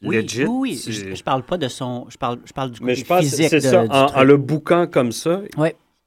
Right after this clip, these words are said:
Speaker 2: ça a donné ce résultat-là. Mais comme tu dis, là, je pense qu'ils vont pouvoir l'enligner sur des,
Speaker 1: C'est
Speaker 2: des rivalités avec des vrais matchs,
Speaker 1: Exactement, ouais, ouais, ouais. Parce que là, il était comme pas vraiment de rivalité, il était juste avec des, des, euh, les Authority, tu sais.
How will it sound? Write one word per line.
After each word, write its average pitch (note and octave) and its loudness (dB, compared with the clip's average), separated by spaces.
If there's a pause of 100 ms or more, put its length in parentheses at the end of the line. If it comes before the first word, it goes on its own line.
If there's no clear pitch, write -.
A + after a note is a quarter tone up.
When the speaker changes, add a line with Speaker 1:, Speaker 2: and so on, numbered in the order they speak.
(180)
Speaker 2:
ça - 0
a A#2 4
donné A#2 2
ce - -6
résultat-là. G#2 -6 (560)
Mais B2 -2
comme B2+ 0
tu - -8
dis, B2 -4
là, D3+ 4
je - -2
pense C#3+ 4
qu'ils A2+ -4
vont G#2+ 0
pouvoir A2+ 0
l'enligner A2 -2
sur A2 -10
des, E2+ -12 (1400)
Speaker 1:
C'est B2+ -10
Speaker 2:
des A2 2
rivalités A2 2
avec A2 2
des G#2 0
vrais G#2 -2
matchs, F#2 -4
Speaker 1:
Exactement, A#2+ -4 (160)
ouais, G#2+ -12
ouais, G2 -14
ouais. F#2+ -16 (200)
Parce - -20
que B2 -10
là, D#3+ -4
il C3 -4
était G#2+ -12
comme G2+ -12 (720)
pas C3 -12
vraiment A#2 -10
de A2+ -12
rivalité, G2 -16
il - -14
était F2+ -14
juste F#2 -20
avec F2+ -18 (360)
des, F2+ -20 (160)
des, F2 -20
euh, D#2+ -20
les F#2+ -16
Authority, E2+ -18
tu - -20
sais. - -20